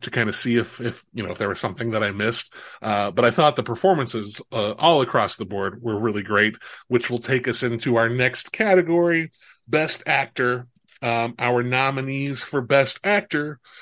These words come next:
are Austin Butler in Elvis, Colin Farrell for The Banshees of Inisherin, uh, Brendan Fraser for The Whale,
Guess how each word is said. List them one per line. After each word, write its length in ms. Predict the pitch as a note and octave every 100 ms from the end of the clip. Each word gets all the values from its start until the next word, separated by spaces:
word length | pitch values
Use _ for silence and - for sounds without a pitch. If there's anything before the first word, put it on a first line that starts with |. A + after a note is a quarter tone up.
| - -
are 320 | B2 B2 -
Austin 440 | D#3+ F3+ - E3
Butler 500 | C#3+ D3 D3 D3 D3
in 260 | D3+ C3+ A#2+ -
Elvis, 560 | C#3+ D3+ G3 G#3+ - - - _
Colin 360 | - A3 F#3+ D#3
Farrell 440 | C3+ D#3 D3+ C#3+
for 160 | C#3 C3
The 100 | A#2
Banshees 600 | A2+ A#2+ B2+ A2+ C3 A2+
of 100 | A2+
Inisherin, 680 | A#2 A2 - F3+ F#3 F3+ F3 - - -
uh, 220 | - A#2 A#2
Brendan 440 | C#3 D3+ D#3 C#3
Fraser 480 | A#2+ D#3+ D3+ C#3 C#3
for 160 | -
The 100 | A2+ A2+
Whale, 500 | C3 D#3 E3 E3